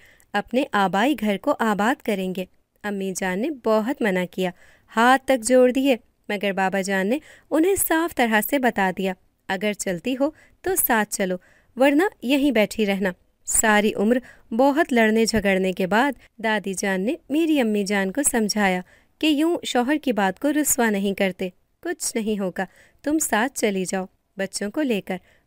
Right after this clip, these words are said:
मगर अम्मी जान का खौफ तो ख़त्म होने का नाम ही नहीं ले रहा था। वो इस परिवार से अलग होना नहीं चाहती थी, मगर फिर अम्मी जान ने इधर-उधर देखते अपनी बात होंठों में ही दबा ली थी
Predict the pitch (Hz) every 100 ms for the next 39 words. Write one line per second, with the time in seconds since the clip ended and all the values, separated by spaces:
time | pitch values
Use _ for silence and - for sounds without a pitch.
0 | - 196 220 - - 202 190 185 196 185
1 | 180 190 - 196 233 - 302 - _ -
2 | - 339 349 226 220 202 190 320 277 240
3 | 226 233 320 254 240 202 196 196 190 277
4 | - _ - 247 330 311 - 226 208 190
5 | 196 - 294 277 277 - 254 247 262 233
6 | 233 - 196 180 196 190 196 - _ -
7 | 208 208 202 240 302 - - _ 302 311
8 | 311 226 214 185 208 277 294 294 294 262
9 | 233 269 214 196 180 - 247 - - -
10 | 285 311 330 233 226 240 - 233 285 302
11 | 269 233 262 240 226 196 185 185 -